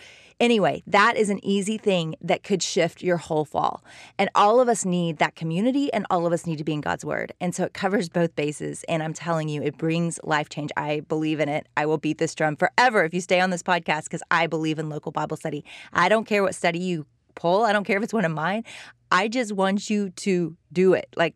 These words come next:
be brave. There are so many great studies out there. Number two, now, this one, some of you might go, "No way, when I can't afford it," whatever. But I believe there's ways to do this without a ton of money, and I'll tell you those. But number two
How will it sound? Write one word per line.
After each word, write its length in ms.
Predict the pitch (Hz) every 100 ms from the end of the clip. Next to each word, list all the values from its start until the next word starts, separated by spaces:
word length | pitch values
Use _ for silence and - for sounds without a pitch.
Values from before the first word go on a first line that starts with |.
| _
be 140 | 185
brave. 360 | 190 190 165 156
There 120 | 160
are 60 | 151
so 400 | - - 202 185
many 160 | 190
great 220 | 185 165 -
studies 320 | 156 147 143
out 140 | -
there. 220 | - - - - - - - _ -
Number 280 | 202 247
two, 280 | 262 254 175 175 _ _ -
now, 280 | 139 180
this 200 | 190 247
one, 240 | 285 294 285
some 200 | - 247
of 160 | 247
you 400 | 226 262 254 254
might 240 | 208 190 175
go, 120 | 190
"No 340 | 214 269 330
way, 300 | 320 254 139
when 160 | 196 214
I 80 | 214
can't 220 | - 160
afford 360 | - 302 294 277
it," 160 | 262
whatever. 280 | 233 214 175 - - - _ -
But 240 | 202 196
I 180 | - 208
believe 240 | 240 254 208
there's 180 | 202
ways 280 | 180 180 180
to 80 | -
do 160 | 170 165
this 300 | 151 143 -
without 680 | 170 - 160 156 156 - - -
a 80 | 175
ton 200 | 156 165
of 80 | 156
money, 400 | 135 127 175 -
and 120 | 165
I'll 100 | 147
tell 220 | - 160
you 140 | 151 143
those. 320 | 131 127 - -
But 120 | 170 -
number 260 | 190 240
two 300 | 254 262 190